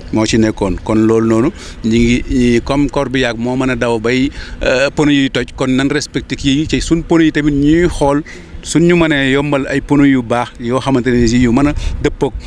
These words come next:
à l'heure yi ñuy daw, loolu tamit dina ci gën a baax. Loolu ñu ngi koy ñaan état bi, di ko ñaan tamit kilifa réew mi yëpp, ñoom ñu jàpp ci ñi nga xamante ne si tamit dina mën a jëmale suñu réew mi kanam daal.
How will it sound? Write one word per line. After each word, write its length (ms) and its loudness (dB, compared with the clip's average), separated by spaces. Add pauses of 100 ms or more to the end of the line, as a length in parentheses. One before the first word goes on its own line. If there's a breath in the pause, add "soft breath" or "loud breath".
(200 loud breath)
à 100 -2
l'heure 160 2
yi 120 2
ñuy 140 2
daw, 240 -2 (320 loud breath)
loolu 140 0
tamit 200 0
dina 220 0
ci 100 -2
gën 180 2
a 120 2 (100)
baax. 360 -4
Loolu 200 0
ñu 120 2
ngi 60 0
koy 200 0
ñaan 320 0
état 320 -2
bi, 180 0 (300 loud breath)
di 100 -2
ko 140 -2
ñaan 300 0
tamit 240 -2 (200)
kilifa 380 -2
réew 240 2
mi 160 2
yëpp, 120 2 (260)
ñoom 180 2
ñu 140 2
jàpp 280 -4
ci 140 -6
ñi 80 0
nga 140 -2
xamante 320 -4
ne 100 -2
si 160 -6
tamit 220 0 (260 loud breath)
dina 160 2
mën 160 2
a 200 0 (380)
jëmale 280 2
suñu 260 2
réew 160 2
mi 100 0
kanam 320 0
daal. 140 -2